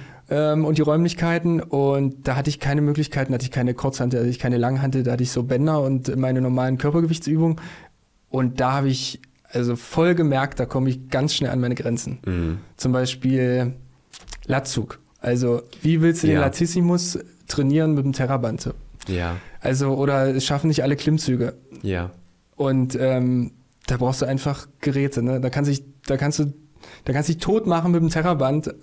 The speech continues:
Speaker 1: Da, da wird nicht die Muskulatur so wachsen.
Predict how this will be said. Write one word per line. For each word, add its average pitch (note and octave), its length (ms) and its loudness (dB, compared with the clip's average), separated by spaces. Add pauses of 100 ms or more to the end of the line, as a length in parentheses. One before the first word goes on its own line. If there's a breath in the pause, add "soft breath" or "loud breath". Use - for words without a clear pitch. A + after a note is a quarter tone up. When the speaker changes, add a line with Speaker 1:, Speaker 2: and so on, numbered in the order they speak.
(160)
Speaker 1:
Da, C#3 440 0
da C3 260 -2
wird C#3 180 -2
nicht D3 240 0
die D3 60 2
Muskulatur C#3+ 500 0
so C3+ 160 0
wachsen. C3 500 -2